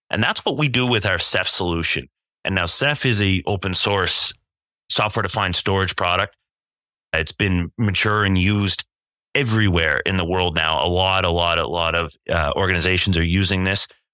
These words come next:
both internally and as a service to offer out and build their business upon. And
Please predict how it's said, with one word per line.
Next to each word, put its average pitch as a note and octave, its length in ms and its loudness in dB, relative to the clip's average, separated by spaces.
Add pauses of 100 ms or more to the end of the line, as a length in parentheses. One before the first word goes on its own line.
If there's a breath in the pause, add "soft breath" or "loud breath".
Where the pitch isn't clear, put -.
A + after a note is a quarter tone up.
both F#2 200 2
internally G2+ 640 0
and F#2 420 0 (120)
as D#2+ 340 0 (520)
a - 40 -2
service F#2+ 380 0
to - 100 0
offer F2 380 0
out E2+ 160 -2
and F2 100 -4
build F2 220 0
their E2 80 0
business F2 400 -2
upon. G2 400 -2 (400)
And G#2 300 0